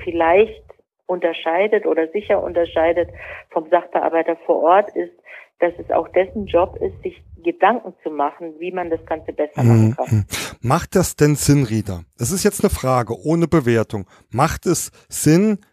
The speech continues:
Speaker 2: Lift und Shift zu machen und dann, ähm, quasi in den harmonisierten Shared Service Centern oder standardisierten Shared Service Centern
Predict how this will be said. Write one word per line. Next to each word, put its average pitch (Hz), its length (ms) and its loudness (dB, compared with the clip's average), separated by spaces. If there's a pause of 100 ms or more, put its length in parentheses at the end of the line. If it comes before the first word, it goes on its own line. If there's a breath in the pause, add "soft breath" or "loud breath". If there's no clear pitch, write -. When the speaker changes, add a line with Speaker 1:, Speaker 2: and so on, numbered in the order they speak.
(160)
Speaker 2:
Lift 170 360 0
und 117 280 -8
Shift - 380 0 (260 soft breath)
zu - 200 -2
machen 202 520 2 (220 soft breath)
und 151 340 0
dann, 139 380 2
ähm, 117 440 -2
quasi 120 440 0
in 127 240 -2
den 113 220 0
harmonisierten 120 760 0
Shared - 480 -2
Service 135 360 0
Centern 165 340 2
oder 120 140 2
standardisierten 120 840 -2
Shared 113 220 -2
Service 131 240 -2
Centern 180 340 2